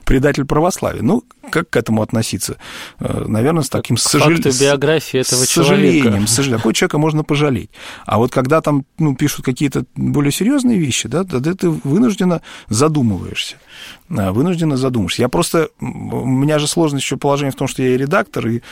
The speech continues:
Speaker 1: возглавляю там, м, а, официальное церковное,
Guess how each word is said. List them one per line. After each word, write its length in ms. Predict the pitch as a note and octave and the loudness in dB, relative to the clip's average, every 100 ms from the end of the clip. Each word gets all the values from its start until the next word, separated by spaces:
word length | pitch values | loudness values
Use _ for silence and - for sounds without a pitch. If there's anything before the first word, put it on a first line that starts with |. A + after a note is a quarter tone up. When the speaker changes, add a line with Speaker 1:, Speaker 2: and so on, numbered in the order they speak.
| - - | -16 -6
Speaker 1:
возглавляю 540 | A2 A2+ A#2+ C3+ B2 | -2 0 2 2 0
там, 240 | A#2 G#2+ - - - - - | -2 -4 -6 -14 -20 -14 -8
м, 720 | - G#2 G2+ G#2 G#2+ A#2+ B2+ - | -4 -2 -2 -2 -4 -4 -4 -6
а, 520 | A#2 A2 G#2+ A2 A2 - | -6 -4 -4 -4 -4 -6
официальное 720 | - C3 A#2+ A#2 A2+ A2+ A#2+ | -2 0 2 0 -2 -4 -6
церковное, 560 | - A2+ B2+ A#2 A2 | -8 -4 0 0 0